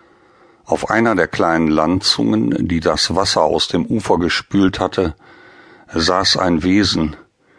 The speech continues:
nicht Frau, nicht Mann. Wie weit es überhaupt menschlich war, man konnte es kaum erkennen,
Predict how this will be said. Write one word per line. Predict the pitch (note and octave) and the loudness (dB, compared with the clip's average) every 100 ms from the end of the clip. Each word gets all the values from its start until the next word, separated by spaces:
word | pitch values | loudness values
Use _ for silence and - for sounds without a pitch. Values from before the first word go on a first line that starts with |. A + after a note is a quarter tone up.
| _ _ _ _ _ _ | _ _ _ _ _ _
nicht | - A#2+ - - | -2 0 -2 -8
Frau, | - - G2 G2+ A2+ G2+ - - | -8 0 2 2 0 -6 -14 -8
nicht | G2 F#2+ - - | -2 -2 -4 -4
Mann. | E2 C2+ A#1+ - - _ _ _ _ _ _ _ _ _ _ | -2 -2 -4 -10 -20 _ _ _ _ _ _ _ _ _ _
Wie | - F2+ E2 | -4 -2 0
weit | F2+ A2 | 0 0
es | G#2 - - | 0 0 0
überhaupt | F#2 D#2+ E2+ - - | 2 2 0 -2 -2
menschlich | F2 A2 C3+ - F2 - E2+ | 0 0 0 -2 -4 -2 -2
war, | D#2 F2 G#2 | 0 0 -2
man | - F2 E2+ | 0 0 0
konnte | - F2 - | -2 -2 -2
es | - - | -4 -4
kaum | - D2 D2+ | -4 -2 -2
erkennen, | - - - C2 | -4 -6 -6 -4